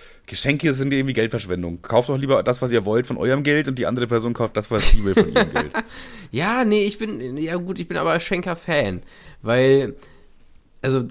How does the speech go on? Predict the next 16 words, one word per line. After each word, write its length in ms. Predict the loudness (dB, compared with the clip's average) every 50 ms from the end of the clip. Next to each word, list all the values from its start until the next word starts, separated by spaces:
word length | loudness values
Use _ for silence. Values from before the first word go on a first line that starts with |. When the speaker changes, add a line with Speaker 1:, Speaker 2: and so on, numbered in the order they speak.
| -8
Speaker 2:
man 160 | -6 -4 -4 -2
kauft 260 | 0 -2 -2 -2 -2
sich 160 | -6 -2 2
ja 240 | 4 6 6 6 4
in 200 | 2 0 0 0
der 140 | 0 2 2
Regel 280 | 0 0 0 0 2
nicht, 180 | 2 0 0 -2
was 140 | -4 -2 -2
man 180 | -2 -2 -2
will, 180 | -2 -2 -2 -2
sondern 500 | 0 -2 0 0 0 0 0 -2 -2 -2
was 140 | -2 -2 -2
man 120 | -4 -4
braucht, 500 | -4 -2 0 0 0 0 -2 -6 -14 -20 _ -20 -18
so. 340 | -12 -8 -6 -6 -6 -8